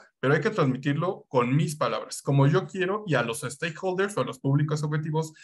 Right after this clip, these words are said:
que quiero comunicar. Punto número cuatro, para no encajarse con haters, es el trabajo personal. Les pongo una imagen de un cuate que se está tratando con una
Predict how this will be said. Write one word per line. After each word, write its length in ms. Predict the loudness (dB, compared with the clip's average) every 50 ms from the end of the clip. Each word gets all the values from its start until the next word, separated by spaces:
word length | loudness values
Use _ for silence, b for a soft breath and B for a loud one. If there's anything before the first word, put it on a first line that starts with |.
| B B B B _
que 240 | _ -4 -4 -4 -6
quiero 460 | -6 0 2 4 4 4 2 2 0
comunicar. 580 | -2 0 0 0 0 2 2 2 2 2 0 -12 _ _ _ _ _ _ _ _ _ _ _ _ _ _ _ _ _ _ -20 _ _ _ _
Punto 300 | -4 -4 -2 2 4 4
número 320 | 4 4 4 2 2 2
cuatro, 460 | 0 -2 -2 -2 -2 -4 -4 -6 -8 b b b b b b b
para 240 | _ 2 2 4 6
no 260 | 6 6 6 4 4
encajarse 680 | 2 0 0 -2 -4 -2 -2 -2 -4 -4 -6 -10 -12 -12
con 160 | -18 -18 -8
haters, 720 | -4 -4 -4 -4 -6 _ -4 -4 -4 -4 -6 -14 _ _ _ _ _ _ _ _ _ _ _ _ 0
es 500 | 0 2 2 2 0 -2 -4 -8 _ _ _ _ _ -6
el 480 | -2 0 2 2 2 2 0 -2 -2
trabajo 600 | 0 0 0 2 0 0 -2 -2 -6 -8 -8 -6
personal. 460 | -6 -6 -6 -6 -10 -16 -16 -16 -18 -18 -20 _ _ _ _ _ B B B B B B
Les 200 | 0 0 0 0
pongo 280 | 0 -2 0 2 2
una 120 | 2 4 4
imagen 640 | 4 4 4 4 2 2 2 -2 -4 -6 -6 -4 -4
de 60 | 0
un 200 | 0 0 0 0
cuate 760 | 0 2 2 4 2 2 0 -4 -2 -2 -2 -2 -2 -6 -6
que 100 | -8 -6
se 80 | -6 -6
está 240 | -4 -2 -2 -2
tratando 480 | 0 0 -2 0 0 -2 -2 -2 -6 -6
con 200 | -6 -6 -6 -6
una 460 | -6 -4 -2 -2 -2 -2 -4 -6 -8